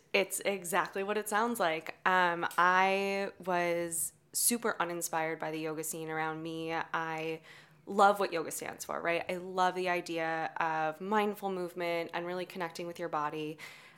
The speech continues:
and having this practice that is really meant to take you from, you know,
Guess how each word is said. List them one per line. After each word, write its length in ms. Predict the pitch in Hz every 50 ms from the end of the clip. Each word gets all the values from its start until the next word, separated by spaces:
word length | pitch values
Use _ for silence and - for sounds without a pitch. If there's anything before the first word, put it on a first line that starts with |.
| - _
and 520 | - 185 180 180 175 175 170 175 175 165 - -
having 320 | - - - 202 202 202 190
this 140 | 170 170 -
practice 480 | - - 240 247 247 - - 180 175
that 160 | - 185 170
is 140 | 170 165 -
really 240 | 180 180 170 175 175
meant 220 | 170 165 165 147
to 100 | - 180
take 260 | - - 165 156 - -
you 180 | 165 156 156
from, 440 | 151 - - 165 156 156 156 151 -
you 100 | - 196
know, 280 | 185 175 160 151 151 -